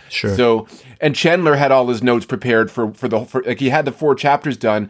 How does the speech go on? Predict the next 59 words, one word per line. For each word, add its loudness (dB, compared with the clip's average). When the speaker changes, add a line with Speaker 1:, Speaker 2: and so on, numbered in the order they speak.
Speaker 2:
but 2
he 6
also 2
had 0
a -2
complete -4
outline 0
that 0
the -2
Speaker 1:
Okay. -6
Speaker 2:
publisher 0
and -2
Parker -2
were 0
able 0
to -4
put -4
together. 0
So 0
Speaker 1:
All 4
Speaker 2:
that's 2
Speaker 1:
right. 2
Speaker 2:
always 4
good 2
when 2
an 0
author, 2
you 0
know, 0
cares 2
enough -4
about 0
his -4
work. -2
I -4
mean, -4
despite, -2
you -2
know, 0
being 0
in 0
a -4
terminal -2
situation, -4
Speaker 1:
Yeah. -2
Speaker 2:
that 0
they 4
were, 6
that, 0
you -2
know, 2
that 2
he 2
was 2
able 2
to -4
go 2
ahead 0
and, -6